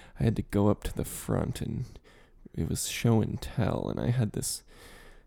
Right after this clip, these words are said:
this little, cute little stuffed animal I used to really like, but we can, we can, uh, we can, uh,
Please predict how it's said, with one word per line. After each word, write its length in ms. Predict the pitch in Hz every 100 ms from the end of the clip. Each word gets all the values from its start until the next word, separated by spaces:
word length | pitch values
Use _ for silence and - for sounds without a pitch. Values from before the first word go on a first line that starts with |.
| -
this 220 | - -
little, 320 | 120 85 - - - _ - _ _ _ _ -
cute 340 | - - 123 -
little 200 | 95 -
stuffed 540 | - - - 90 -
animal 360 | - - - -
I 40 | -
used 160 | - -
to 60 |
really 320 | - - - - 50 50
like, 180 | - -
but 180 | - -
we 100 | -
can, 200 | - - - - - - - - - - - - -
we 60 |
can, 180 | - -
uh, 240 | - - 127 -
we 100 | 139
can, 160 | - 131
uh, 140 | -